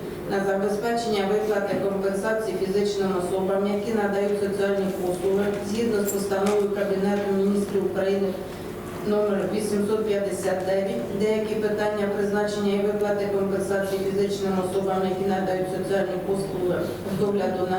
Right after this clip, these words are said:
непрофесійній основі. Видатки двадцять шостий рік сто тридцять шість тисяч шістсот тридцять один. Додати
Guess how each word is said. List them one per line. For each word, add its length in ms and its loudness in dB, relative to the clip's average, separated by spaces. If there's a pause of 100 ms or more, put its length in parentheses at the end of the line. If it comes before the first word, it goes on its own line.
непрофесійній 840 0
основі. 400 0 (460)
Видатки 560 0
двадцять 420 -2
шостий 440 0
рік 200 0 (180)
сто 120 0
тридцять 520 0
шість 200 -2
тисяч 280 2
шістсот 500 0
тридцять 460 0
один. 240 0 (1300)
Додати 420 0